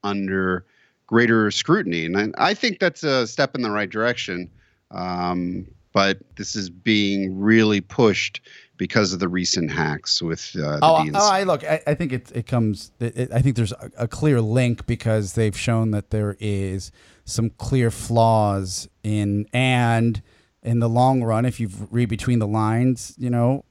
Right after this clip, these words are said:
Speaker 2: if, if as far as Russia's concerned, it seems, um, that they are very interested in the outcome of this election. And, um, they've, I think, c-, come short of stating that they'll do anything they can to,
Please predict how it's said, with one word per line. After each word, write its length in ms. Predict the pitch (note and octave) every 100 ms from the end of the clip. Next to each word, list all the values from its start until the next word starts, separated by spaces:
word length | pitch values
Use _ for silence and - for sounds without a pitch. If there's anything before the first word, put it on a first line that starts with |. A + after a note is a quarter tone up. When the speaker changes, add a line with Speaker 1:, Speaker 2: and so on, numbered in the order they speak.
| -
Speaker 2:
if, 400 | A#2+ G#2+ - -
if 280 | A2+ - A#2
as 100 | G#2+
far 140 | B2
as 80 | G#2+
Russia's 320 | A#2+ A#2+ A#2
concerned, 480 | - G#2+ - A#2 C3+
it 80 | -
seems, 420 | A#2 A#2+ G#2 - _ _ _ -
um, 640 | G#2+ A2 A2 G#2+ G#2+ A2+ G#2
that 280 | A2 A2
they 160 | B2 A#2+
are 100 | B2
very 240 | B2 C3+
interested 380 | D3 - - D3
in 60 | C#3
the 60 |
outcome 320 | C3+ B2 B2+ A#2
of 140 | G2
this 240 | A2+ -
election. 640 | - F#2+ A#2 - C3+ E2+ - - - -
And, 880 | C3+ C#3+ C3+ C3 C3 B2+ B2+ A#2+ - _ _ _ -
um, 540 | A#2 A2+ A2+ A2+ G#2+
they've, 500 | A2+ A#2+ A#2+ - - _ - - - _ -
I 120 | A2+
think, 240 | B2 A#2+ - - -
c-, 140 | B2
come 240 | - B2
short 460 | A#2+ - C#3+ D3 C3+
of 200 | A#2 G#2
stating 540 | - D3 C3+ B2+ A#2
that 400 | A2 A2 G#2+ - - _ _ _ _
they'll 220 | A2 B2 B2
do 160 | C3
anything 300 | B2+ A#2+ B2
they 100 | A#2
can 340 | A2 B2 A#2 A2
to, 360 | G#2 G2+ G2